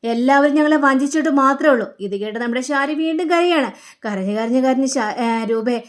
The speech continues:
നീ എന്നെ എന്ത് വേണമെങ്കിലും വിളിച്ചു രൂപേ, അതെല്ലാം കേൾക്കാൻ ഞാൻ തയ്യാറാണ്. എനിക്കതിന് യാതൊരു മടിയില്ല, ആ, രൂപേ, എന്ത് വേണമെങ്കിലും നീ എന്നെ വിളിച്ചോ. പക്ഷേ ഇപ്പോഴാണ് എല്ലാവരുടെ യഥാർത്ഥ മുഖങ്ങൾ എനിക്ക് മനസ്സിലാവുന്നത്.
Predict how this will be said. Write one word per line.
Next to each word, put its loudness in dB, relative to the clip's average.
നീ 0
എന്നെ 4
എന്ത് 4
വേണമെങ്കിലും 2
വിളിച്ചു 0
രൂപേ, 0
അതെല്ലാം 4
കേൾക്കാൻ 2
ഞാൻ 6
തയ്യാറാണ്. 4
എനിക്കതിന് 4
യാതൊരു 4
മടിയില്ല, 4
ആ, -2
രൂപേ, 2
എന്ത് 2
വേണമെങ്കിലും 4
നീ 4
എന്നെ 4
വിളിച്ചോ. -2
പക്ഷേ -2
ഇപ്പോഴാണ് 2
എല്ലാവരുടെ 2
യഥാർത്ഥ 2
മുഖങ്ങൾ 4
എനിക്ക് 0
മനസ്സിലാവുന്നത്. 2